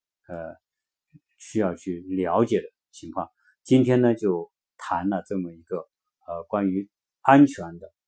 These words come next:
治安的一个话题。那么这个话题呢，啊，只是作为一种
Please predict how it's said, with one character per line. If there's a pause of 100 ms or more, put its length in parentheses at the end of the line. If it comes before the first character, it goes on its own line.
(120)
治
安
的
一
个
话
题。 (360)
那
么
这
个
话
题
呢， (380)
啊，
只
是
作
为
一
种